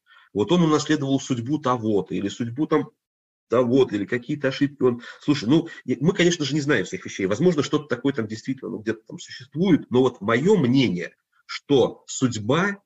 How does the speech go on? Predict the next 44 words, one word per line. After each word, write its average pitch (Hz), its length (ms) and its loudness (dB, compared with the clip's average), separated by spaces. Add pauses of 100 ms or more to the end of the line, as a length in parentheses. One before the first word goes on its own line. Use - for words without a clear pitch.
(140)
передаётся 117 760 2
именно 139 640 2
вот, 127 340 -2
именно 160 480 4
по 143 380 2
речи. 120 680 -2 (340)
То 131 120 6
есть 123 160 2
вот 135 200 2 (320)
как 170 320 0
вот 113 120 -4
говорят, 127 500 2
с - 60 -20
какими, 139 580 0 (100)
мы 135 160 2
это 135 140 -2
называем 135 400 2
нарушение 127 460 0
метамодели, 113 600 -2
да, 110 160 0
или 104 180 -2
нарушение 127 500 0
правильной 127 480 2
структуры 117 500 0
речи, 120 320 0
это 92 100 -14
называется, 101 420 -2
если - 120 -14
прямо 104 220 -4
так, 95 200 -8
ну, 104 80 -12
как 104 140 -2
бы 95 80 -4
говорить 117 340 0
таким, 104 320 -6 (320)
как 98 140 -6
бы 98 160 0
неким 110 360 -4 (360)
таким 110 280 -2
нашим 98 460 0
внутренним, 104 460 0
как 98 200 -4
бы, 101 100 -2
языком, 107 540 0